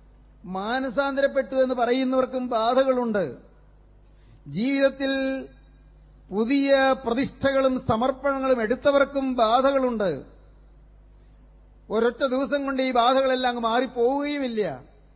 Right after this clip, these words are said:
മാനസാന്തരപ്പെട്ടെന്ന് പറയുന്നവരും കോപാവേശമുള്ളവരുണ്ട് ചിലര്. മാനസാന്തരപ്പെട്ടെന്ന് പറയുന്നവര് വാശിയും വഴക്കും ഹൃദയത്തിലുള്ളവരുണ്ട്. ദുശ്ശാഠ്യവും പിണക്കവും ഉള്ളവരുണ്ട്.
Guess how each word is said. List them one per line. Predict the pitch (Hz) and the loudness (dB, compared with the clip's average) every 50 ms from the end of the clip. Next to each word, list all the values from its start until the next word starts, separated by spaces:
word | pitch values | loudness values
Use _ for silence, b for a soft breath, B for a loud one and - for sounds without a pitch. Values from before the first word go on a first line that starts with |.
| - - - - - - - - - - - b b b b b - | -20 -20 -20 -20 -20 -20 -20 -20 -20 -20 -20 b b b b b -10
മാനസാന്തരപ്പെട്ടെന്ന് | 160 185 233 269 262 269 285 269 277 285 269 262 277 277 269 | -6 -4 -2 0 0 0 0 0 0 -2 0 -4 -4 -2 -2
പറയുന്നവരും | 262 254 277 277 269 269 269 269 269 262 | -2 -2 -2 -2 -2 -2 -2 0 -2 -2
കോപാവേശമുള്ളവരുണ്ട് | 262 - 247 233 254 262 277 277 277 277 285 277 269 277 285 277 269 277 269 262 269 262 254 254 240 | 0 0 0 2 2 2 2 2 2 4 2 2 2 -2 -4 -4 -4 -2 -2 -2 -4 -2 -2 -2 0
ചിലര്. | 240 233 220 208 196 165 135 123 - - - - - - - - - - - - - - - - b b b b b b b | 0 0 0 0 -2 -2 -4 -6 -10 -18 -20 -20 -20 -20 -20 -20 -20 -20 -20 -20 -20 -20 -20 -20 b b b b b b b
മാനസാന്തരപ്പെട്ടെന്ന് | 160 170 185 226 269 277 240 277 269 285 285 269 269 269 277 | -8 -4 -2 -2 0 0 0 0 0 0 -2 -2 -2 -2 0
പറയുന്നവര് | 269 262 277 277 277 269 269 269 262 262 254 240 | 0 2 0 0 0 0 2 4 4 4 4 4
വാശിയും | 226 196 196 208 233 262 262 - - 277 285 285 277 254 | 2 0 0 0 0 0 -2 -2 -4 -2 -2 -2 0 2
വഴക്കും | 233 226 254 269 269 302 285 285 | 2 4 2 2 0 -2 -4 -2
ഹൃദയത്തിലുള്ളവരുണ്ട്. | 262 277 277 277 277 277 277 277 269 269 269 262 262 247 240 214 208 180 147 131 143 - - - - - - - - - - - b b b b b b b b - | -2 -2 0 -2 -4 -4 -4 -2 0 2 2 4 2 2 0 -2 -2 -4 -4 -6 -10 -16 -20 -20 -20 -20 -20 -20 -20 -20 -20 -20 b b b b b b b b -8
ദുശ്ശാഠ്യവും | 170 185 254 262 247 - - 277 277 285 277 247 277 285 285 277 269 | -2 0 2 2 0 2 0 2 2 2 2 2 2 2 2 0 -2
പിണക്കവും | 254 262 240 233 269 269 - 285 285 285 277 | -2 -2 0 0 0 0 0 -2 -2 0 -2
ഉള്ളവരുണ്ട്. | 277 277 277 269 269 262 262 254 226 220 185 151 135 | 0 2 2 4 4 2 2 0 -2 -2 -2 -4 -6